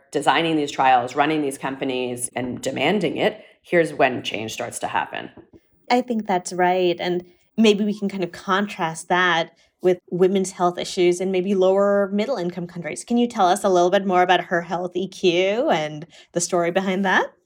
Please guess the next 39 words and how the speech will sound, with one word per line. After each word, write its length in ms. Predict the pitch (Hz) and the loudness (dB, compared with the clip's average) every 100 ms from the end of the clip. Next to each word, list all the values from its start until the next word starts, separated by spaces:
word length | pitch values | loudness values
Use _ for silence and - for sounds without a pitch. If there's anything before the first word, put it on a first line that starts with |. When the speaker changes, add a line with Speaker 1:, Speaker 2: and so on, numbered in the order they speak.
| _ _ _ - | _ _ _ 0
Speaker 1:
Yes, 320 | 170 143 - | 2 2 2
the 100 | 165 | -2
famous 340 | 170 190 202 | 0 0 0
story 540 | - 185 160 151 165 - | 0 2 4 4 2 0
is 220 | 160 - | -4 0
that 300 | 151 143 - | 2 2 0
it 100 | 156 | -4
started 320 | - 160 156 | -4 -2 -2
in 80 | 151 | -4
a 60 | 135 | -4
bar, 520 | 127 127 190 - _ _ _ - | -2 -2 -2 -6 _ _ _ 0
um, 320 | 170 170 185 | 4 4 2
<laughs> 240 | 220 269 - | 4 4 6
or 120 | 233 | 8
the 100 | 220 | 8
idea 360 | 208 254 277 - | 6 6 4 6
for 160 | 233 | 4
it 180 | 208 202 | 4 2
came 240 | 269 202 202 | 4 4 6
up 240 | 226 226 | 4 2
in 140 | 208 | 2
a 60 | 185 | 2
bar, 460 | 170 156 151 185 - - _ | 4 6 6 4 0 -20 _
but, 320 | 190 170 170 190 | 4 6 6 6
uh, 40 | |
uh, 760 | 160 156 147 135 151 151 147 - | 8 8 6 4 2 2 0 -4
thankfully 360 | 156 143 139 | -8 -8 -8
not, 440 | 135 143 139 135 - | -6 -4 -2 -4 -10
you 80 | 143 | -10
know, 220 | 139 120 135 | -6 -6 -6
we're 100 | 147 | -6
not, 280 | 139 135 151 | -6 -8 -8
uh, 40 | |
incorporated 800 | 143 151 151 151 151 139 139 160 | -6 -6 -4 -6 -4 -4 -2 2
there. 440 | 175 226 359 349 | 2 6 6 6
<laughs> 180 | 320 - | 4 4
Um, 280 | 208 202 220 | 2 2 2
but, 320 | 208 185 185 | 4 4 6
um, 360 | 196 185 185 | 6 6 2